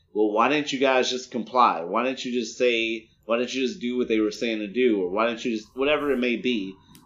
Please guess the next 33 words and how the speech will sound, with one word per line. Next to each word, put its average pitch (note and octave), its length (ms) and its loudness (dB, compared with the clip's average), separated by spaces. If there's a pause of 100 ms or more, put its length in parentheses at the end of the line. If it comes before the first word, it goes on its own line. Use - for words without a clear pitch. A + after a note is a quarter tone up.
(140)
act B2 280 2
in A#2+ 100 0
the A#2 100 0
best A2+ 340 2
behavior. G#2 680 -2 (1120)
So B2 160 2
the A2 80 2
Breakfast D3 420 0
Club B2 320 2
asked A#2 380 -4
this A2+ 160 -8
question, A2+ 640 -2 (320)
"Do B2 60 -6
you B2 120 -4
think A#2 180 -2
that G#2+ 100 0
racism A2 540 -4
still, - 600 -4
still A#2 400 -4
exists?" A2+ 580 4 (520)
And D3 120 2
it E3 80 6
was D3 200 6
really F#3 340 6
interesting C3+ 680 2
to A2+ 100 -2
hear A2+ 640 2 (340)
people D3 380 4
call B2 400 4
into A#2+ 320 -4
their G#2 180 0
radio A#2 460 4
show G2 540 -2